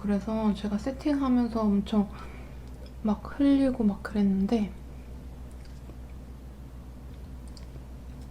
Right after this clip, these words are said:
단면은 이렇게 생겼습니다.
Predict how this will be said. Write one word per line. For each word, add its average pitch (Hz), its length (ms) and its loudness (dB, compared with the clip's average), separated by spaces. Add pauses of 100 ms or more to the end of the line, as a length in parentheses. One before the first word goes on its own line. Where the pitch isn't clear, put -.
(1160)
단면은 233 720 -4 (3000)
이렇게 - 300 -10
생겼습니다. 240 720 -2